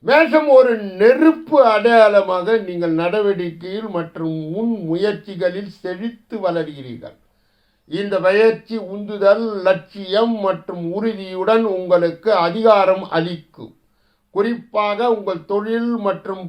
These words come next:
பொது உருவத்தில் இலக்குகளை தொடர ஏணியிலே ஏற அல்லது தலைமை பாத்திரங்களை ஏற்க உந்துதலின் எழுச்சியை நீங்கள்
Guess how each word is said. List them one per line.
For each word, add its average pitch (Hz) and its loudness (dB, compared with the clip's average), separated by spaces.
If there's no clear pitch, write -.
பொது 226 0
உருவத்தில் 214 -4
இலக்குகளை 214 0
தொடர 202 2
ஏணியிலே 208 2
ஏற 190 4
அல்லது 202 0
தலைமை 214 0
பாத்திரங்களை 202 0
ஏற்க 202 2
உந்துதலின் 208 0
எழுச்சியை 196 -6
நீங்கள் 175 -2